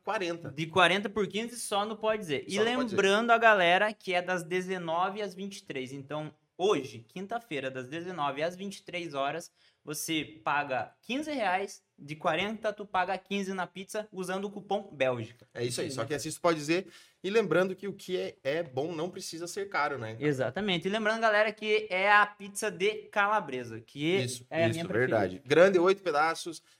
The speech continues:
Speaker 1: Quem tá assistindo Pode Dizer, de quarenta por quinze reais. Nossa, que da hora, né? Você tá assistindo, já pede aí, cara. Você vai comer e assistir.
Speaker 2: Não marca toco.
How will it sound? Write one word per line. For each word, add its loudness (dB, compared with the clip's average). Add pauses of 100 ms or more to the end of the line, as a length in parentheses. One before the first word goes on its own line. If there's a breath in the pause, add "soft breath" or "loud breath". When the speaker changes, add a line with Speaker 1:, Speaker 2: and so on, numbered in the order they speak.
Speaker 1:
Quem -4
tá -2
assistindo -8
Pode -4
Dizer, -6 (240 soft breath)
de -6
quarenta -6
por 0
quinze -8
reais. -6
Nossa, -2
que -14
da 0
hora, 4
né? 0
Você -12
tá -6
assistindo, -2
já 0
pede 0
aí, -4
cara. -4
Você -16
vai -10
comer -12
e -12
assistir. -12
Speaker 2:
Não -6
marca -4
toco. -12